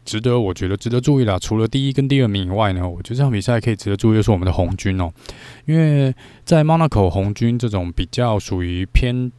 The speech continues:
中高速的赛道，然后又有蛮多这种中低速弯道的部分呢，红军的表现其实还蛮不错的，在今年的比赛的部分哦，只要在这类型，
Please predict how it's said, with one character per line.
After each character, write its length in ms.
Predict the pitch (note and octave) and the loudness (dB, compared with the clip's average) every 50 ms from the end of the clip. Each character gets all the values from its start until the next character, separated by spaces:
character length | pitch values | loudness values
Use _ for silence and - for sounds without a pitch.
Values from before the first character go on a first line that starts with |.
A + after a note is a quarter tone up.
| _ _ | _ _
中 180 | - C3+ C3 C3+ | -2 -2 -2 0
高 240 | - B2+ A#2+ B2 B2+ | 0 0 0 0 -2
速 320 | A#2+ - - - B2+ G#2 | -4 -4 -4 -2 -2 -2
的 80 | F#2+ F2+ | -2 -4
赛 280 | - - B2+ G#2+ F#2+ | -4 -4 -4 -6 -4
道， 240 | F#2 G2+ G2 F2+ F2+ | -4 -4 -6 -6 -6
然 120 | F2 F2+ | -6 -6
后 80 | G2+ A#2 | -4 -2
又 140 | C3 C#3 B2+ | 0 0 2
有 140 | G#2+ F#2 E2+ | 2 0 0
蛮 260 | F2 E2+ E2+ F#2 G2+ | -2 -4 -6 -4 -4
多 160 | A2 A2+ A#2 | -2 -2 -2
这 80 | A#2 A#2 | -2 -4
种 100 | F#2 E2+ | -4 -6
中 260 | - - A#2 A#2+ B2+ B2 | -6 -4 -4 -4 -4 -4
低 180 | - B2+ B2 | -4 -6 -6
速 360 | B2 - - C#3 A#2+ G2 F#2 | -4 -4 -2 -2 -2 -2 -2
弯 200 | F#2 G2 G2+ A2 | -4 -4 -4 -4
道 160 | A2+ A#2 G#2+ F#2+ | -4 -4 -2 -2
的 80 | F2+ | -4
部 220 | F2+ - B2 A#2+ G#2+ | -4 -4 -4 -4 -4
分 240 | F#2+ - B2 G#2+ | -2 -2 -2 -2
呢， 160 | F#2 F2+ F#2 F#2 - - - - - - _ _ _ _ _ - _ _ _ - | -2 -4 -4 -6 -8 -16 -20 -20 -20 -20 _ _ _ _ _ -20 _ _ _ -8
红 240 | - - - A2+ A2+ | -6 0 2 2 4
军 240 | A#2+ D3 D#3+ D#3+ D3+ | 4 4 4 4 2
的 100 | C3+ - | 0 -2
表 180 | - - F#2 E2 | -4 -4 -6 -4
现 140 | E2 A2+ A2 | -4 -4 -4
其 180 | - - F2+ | -4 -6 -6
实 160 | E2+ F2+ F#2 F#2+ | -4 -4 -6 -6
还 160 | - - G2 | -6 -6 -4
蛮 160 | F2+ E2+ E2+ | -4 -4 -2
不 120 | E2+ F2 F#2+ | -2 -2 0
错 200 | - - G#2+ F#2 | 0 0 -2 -2
的， 100 | E2+ E2 | -4 -6
在 160 | D#2+ F#2 F2+ | -6 -6 -6
今 240 | E2 - - A#2 B2 | -6 -6 -4 -4 -4
年 160 | B2 G#2+ F2 E2+ | -4 -6 -8 -10
的 260 | E2+ F2 F2+ F#2+ F#2+ G2 | -12 -14 -14 -14 -16 -12
比 140 | - G2 F#2 | -10 -8 -6
赛 160 | D#2+ A2 G#2+ | -4 -4 -2
的 80 | F2+ F2+ | -2 -2
部 180 | - - G#2+ | -2 -4 -4
分 180 | F#2 - G#2 F#2 E2+ | -2 -4 -4 -6 -6
哦， 40 | E2+ - - _ | -10 -18 -20 _
只 140 | - - F#2+ | -8 -4 -4
要 100 | F2 G#2 | -2 0
在 160 | A2 C#3 C3+ | 0 0 0
这 220 | C3 - - D#3+ | 2 2 4 4
类 240 | C#3+ D3 D3+ C#3 A2+ | 4 4 4 4 2
型， 280 | - - - F2+ E2+ | 0 -2 -4 -4 -6